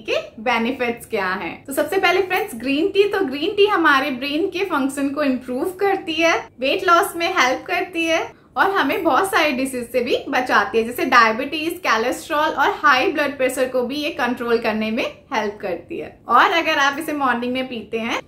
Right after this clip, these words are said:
ये आपके metabolism को strong करती है और पूरे दिन आपको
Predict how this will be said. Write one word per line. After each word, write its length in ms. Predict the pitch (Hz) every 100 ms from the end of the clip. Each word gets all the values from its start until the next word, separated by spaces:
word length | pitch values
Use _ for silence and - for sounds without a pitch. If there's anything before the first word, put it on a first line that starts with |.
| -
ये 140 | 277
आपके 280 | 302 320 320
metabolism 760 | 381 269 269 269 269 277 294 311
को 120 | 339
strong 440 | 381 - 277 277 392
करती 340 | 370 370 339
है 160 | 370 427
और 160 | 370 370
पूरे 320 | 285 294 330 381
दिन 240 | 330 381
आपको 400 | 302 269 -